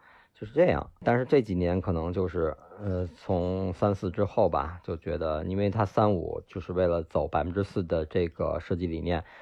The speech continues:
它做成了全掌的 Zoom Air，同时它这个 Zoom Air 据说，因为我没拆开过，但是官方介绍说是前掌有一点弯曲度，就是你看那个气垫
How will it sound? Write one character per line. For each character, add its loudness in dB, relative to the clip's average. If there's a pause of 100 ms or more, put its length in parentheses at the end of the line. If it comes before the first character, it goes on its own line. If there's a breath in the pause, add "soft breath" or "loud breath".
(220 loud breath)
它 4
做 2
成 2
了 4
全 0
掌 4
的 -6
Zoom -4
Air， 0
同 -2
时 -4
它 0
这 4
个 4
Zoom -2
Air 2
据 -2
说， 4
因 2
为 4
我 4
没 2
拆 2
开 0
过， -4 (240 loud breath)
但 -2
是 2
官 4
方 2
介 2
绍 4
说 2
是 0
前 0
掌 2
有 0
一 -2
点 0
弯 2
曲 -2
度， -2 (100)
就 -2
是 0
你 -2
看 0
那 0
个 0 (440 soft breath)
气 -4
垫 4